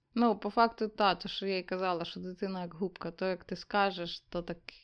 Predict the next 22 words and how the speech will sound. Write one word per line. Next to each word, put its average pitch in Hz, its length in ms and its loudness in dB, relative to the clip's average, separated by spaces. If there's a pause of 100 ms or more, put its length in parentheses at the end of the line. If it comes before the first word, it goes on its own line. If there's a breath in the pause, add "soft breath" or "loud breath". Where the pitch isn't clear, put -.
вона 180 260 -4
і 170 60 -2
сприйме 175 460 -4
інфу, 170 340 -6
бо 170 160 -4
вона 170 260 -4
ж, - 160 -8
ну, 175 100 -4
не 170 160 -2
шарить, 170 420 4
як 170 180 -2
реагувати 170 560 0
на 160 140 -6
якісь 160 340 -10 (260)
певні 170 340 -2
кейси. 170 500 -4 (720 soft breath)
Вона 180 160 -4
просто, 165 1000 0 (240)
м, 165 560 -4
транслює 190 540 2
поведінку 170 680 -4
дорослих. 165 640 -4